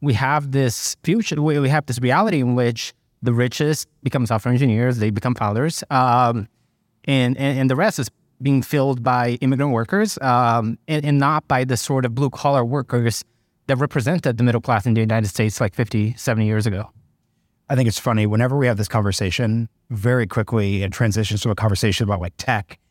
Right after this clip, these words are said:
Speaker 2: and venture investment to how do you really feel in America right now? You had a really interesting episode of Ross Douthat where he, he's obviously talking about his most recent, recent, no, not his most recent book, but, like, his second to last book,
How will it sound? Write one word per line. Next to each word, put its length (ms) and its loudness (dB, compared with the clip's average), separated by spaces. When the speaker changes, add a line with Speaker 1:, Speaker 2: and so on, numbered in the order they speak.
Speaker 2:
and 180 4
venture 760 2
investment 640 0
to 420 0
how 140 -4
do 60 2
you 80 4
really 200 2
feel 180 2
in 60 2
America 400 2
right 160 -2
now? 360 -2
You 140 2
had 80 2
a 40 2
really 300 2
interesting 280 0
episode 320 0
of 120 -2
Ross 180 2
Douthat 480 -2
where 160 -2
he, 160 -4
he's 180 -4
obviously 300 0
talking 300 -2
about 80 0
his 120 -4
most 180 -4
recent, 380 0
recent, 480 0
no, 160 0
not 200 2
his 120 -2
most 160 -4
recent 300 -2
book, 180 -6
but, 80 -10
like, 120 -10
his 140 -4
second 260 0
to 100 -2
last 300 0
book, 300 -4